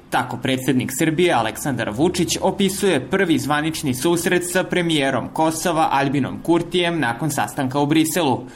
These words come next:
Vučić je u izjavi za medije objasnio da je albanska delegacija na sastanku pokazala da ne želi da razgovara o formiranju zajednice srpskih opština, što je dogovoreno Briselskim sporazumom dve hiljade trinaeste,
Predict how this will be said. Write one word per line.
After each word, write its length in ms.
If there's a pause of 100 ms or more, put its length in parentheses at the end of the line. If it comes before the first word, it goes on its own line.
(200)
Vučić 380
je 140
u 100
izjavi 300
za 140
medije 380
objasnio 580
da 120
je 120
albanska 500
delegacija 640
na 120
sastanku 540
pokazala 680
da 180
ne 160
želi 320
da 140
razgovara 720
o 80
formiranju 640
zajednice 680
srpskih 460
opština, 540 (220)
što 180
je 80
dogovoreno 680
Briselskim 640
sporazumom 720
dve 180
hiljade 420
trinaeste, 760